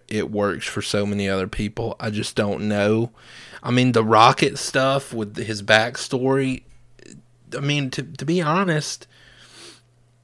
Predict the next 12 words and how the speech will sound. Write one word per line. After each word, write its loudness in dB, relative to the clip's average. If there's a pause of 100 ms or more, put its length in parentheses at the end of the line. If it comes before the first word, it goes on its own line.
(380)
there 2
were 4
people, 0
like, 0
crying 2
around 0
me, -2
and -2
I 0
was -2
just -4
like, 0